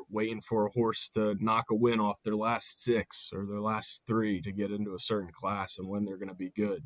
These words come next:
you know? Um, same thing with drivers, uh, you know, intent of drivers. And a lot of that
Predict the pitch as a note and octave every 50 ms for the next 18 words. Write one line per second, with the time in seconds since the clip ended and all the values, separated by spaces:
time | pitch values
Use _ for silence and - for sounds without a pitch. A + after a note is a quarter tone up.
0 | - - G#2 F#2+ F#2+ F#2+ G2 A2 - _ _ - - - - - _ _ _ _
1 | - G#2 G2+ G2 F#2 F2+ F#2 G2 - - B2 A#2 G#2+ - A2 A2+ A2 G#2+ G#2 -
2 | - A2 A2 A2 G2+ F2+ D#2 D#2 D2+ - - - - - _ _ - F2+ F2+ F2+
3 | F2 F2+ - - G2 F#2+ F#2 F2+ F2+ F2 E2 - G#2 G2 F2+ F#2 E2+ D#2 F2+ F#2
4 | F2 F2+ F#2+ F#2+ F#2+ G2 G2 F#2 F#2 F2+ F2+ E2+ F2+ G#2 A2+ A2 G2+ G2+ G#2+ A2
5 | G#2+ G#2